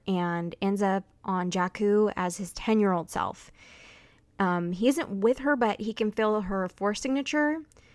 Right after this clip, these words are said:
And this is canon that he's basically ten years older than her, so he's starting out, like, where she was born.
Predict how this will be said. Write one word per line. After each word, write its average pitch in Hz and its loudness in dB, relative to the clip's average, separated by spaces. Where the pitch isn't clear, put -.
And 269 4
this 302 0
is 320 0
canon 196 -2
that 190 -2
he's 196 -4
basically 190 -2
ten 202 -2
years 185 0
older 190 2
than 208 2
her, 226 2
so 202 2
he's 226 -2
starting 240 0
out, 196 2
like, 185 -6
where 185 2
she 185 -4
was 175 -6
born. 180 -10